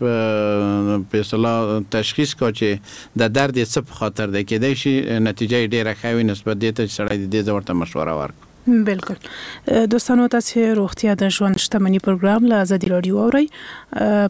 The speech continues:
Speaker 2: په خپرونه کې د ماشومانو د داخلي متخصص ډاکټر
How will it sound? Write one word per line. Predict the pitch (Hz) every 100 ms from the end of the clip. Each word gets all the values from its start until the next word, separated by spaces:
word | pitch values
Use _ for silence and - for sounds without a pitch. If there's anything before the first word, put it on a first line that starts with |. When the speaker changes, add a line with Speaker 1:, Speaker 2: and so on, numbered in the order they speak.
| 202
Speaker 2:
په | 202 202 202 214 -
خپرونه | - 214 226 240
کې | 269 226
د | 208 190
ماشومانو | - 208 196 185 185
د | 185 185
داخلي | 180 214
متخصص | 190 190 185 196 - 269 -
ډاکټر | 208 202 - 220